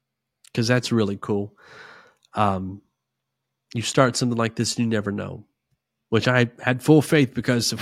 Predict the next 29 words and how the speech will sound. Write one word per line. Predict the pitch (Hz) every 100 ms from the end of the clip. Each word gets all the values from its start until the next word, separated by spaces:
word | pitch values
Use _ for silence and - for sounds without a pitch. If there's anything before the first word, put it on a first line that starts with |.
| -
<laughs> | - -
again, | 165 - 196
it | 131
wasn't | 131 131 139
my | 139
idea. | 139 135 139 107 - - - -
And | 104
if | -
God | 117 123 117
said | 127 113 107
do | 131 113
it, | 104 -
then | 110 98 101 - - - - - _ _ _ _ _ - _
I, | 117 117 107
I | -
have | 113 110 _ _ _ _ _ _ _ _ _ _ _ _ _ _ _
I'm | 120 120
not | 113
gonna | 117 110
go | 113
full | 107 110
circle | 104 110 104 104
and | 101
give | 107
you | 98
this | 98 98
whole | 113 110
conversation, | 107 98 98 107 101 110 101
but | 98 90